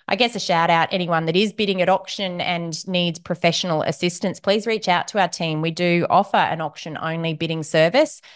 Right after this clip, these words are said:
Um, we completely take the emo-, emotion out of the process, and we can really help people to get a good result, uh, without any emotional sort of interference in, in, you know, that decision-making process, which is, um,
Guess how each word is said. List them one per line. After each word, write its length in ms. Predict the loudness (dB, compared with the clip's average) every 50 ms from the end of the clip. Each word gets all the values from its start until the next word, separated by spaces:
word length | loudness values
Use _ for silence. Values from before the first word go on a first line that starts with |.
| -20 _ -6 -2
Um, 220 | 0 2 2 0
we 60 | -2
completely 880 | -6 -8 -10 -10 -10 -10 -12 _ _ -8 -4 0 0 0 2 2 -2 -2
take 200 | 0 0 -2 -2
the 80 | -2 -4
emo-, 200 | -2 -2 -4 -4 -6 -10 -14 _
emotion 560 | -8 -6 0 0 0 0 0 -2 -4 -6 -4 -4
out 240 | -2 -2 0 -2
of 80 | -2 -2
the 80 | -6 -8
process, 640 | -2 2 2 2 2 2 2 2 2 2 2 0
and 340 | 0 0 0 0 -2 -6 -8 -12 -18 -20 -12 -6
we 80 | -6 -2
can 140 | -2 0
really 200 | 0 0 0 0
help 240 | 2 2 2 0 0
people 280 | -2 -6 -4 -4 -8 -8
to 120 | -6 -6
get 240 | -2 0 0 0 0
a 40 | -2
good 220 | -6 -6 -6 -4
result, 560 | -4 -6 -4 2 4 4 4 4 2 -4 -12 -14 -16 -20 -20 -16 -6 -2
uh, 180 | 0 2 2 2
without 560 | 0 -2 -4 -2 -2 -2 0 0 -2 -2 -4
any 380 | -6 -4 -4 -4 -4 -4 -4 -4
emotional 680 | -2 -2 0 -2 -2 -4 -6 -6 -4 -4 -4 -6 -8 _ _ _ _ _ _
sort 140 | -6 -4 -4
of 60 | -4
interference 640 | -4 -6 -6 -8 -4 -2 -2 0 0 -2 -2 -4 -6
in, 340 | -6 -4 -4 -4 -4 -6 -8 -8
in, 340 | -6 -6 -4 -4 -6 -8 -12 _ -10
you 100 | -8 -4
know, 260 | -4 -2 -4 -4 -6 -4 -2
that 280 | -2 -2 -2 -4 -8
decision-making 760 | -8 -6 -2 0 0 0 2 2 2 2 2 2 0 -4 -2
process, 520 | 0 0 0 0 0 2 0 0 0 -2 -6
which 300 | -12 -12 -12 -12 -8 -6
is, 240 | -6 -6 -6 -4 0
um, 300 | 2 4 4 2 0